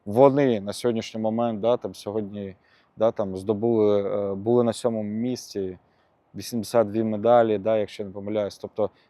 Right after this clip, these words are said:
звичайно, зробили крутий результат. Е, але мені,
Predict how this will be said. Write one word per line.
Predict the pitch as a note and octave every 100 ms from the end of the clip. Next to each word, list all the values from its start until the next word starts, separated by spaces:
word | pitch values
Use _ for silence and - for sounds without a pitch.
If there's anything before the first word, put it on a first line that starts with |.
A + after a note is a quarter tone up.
| -
звичайно, | G#2+ - D3 A#2+
зробили | G2 A2+ A2+ A#2+ A2+
крутий | - B2+ - C3 A2
результат. | G2 G2 G2+ G#2 F#2
Е, | - _ _ _ _ _ - G2 G#2 G2+ G2+
але | - A2+ C#3+ D#3
мені, | C#3 C3+ B2+ C#3 E3 C#3 G2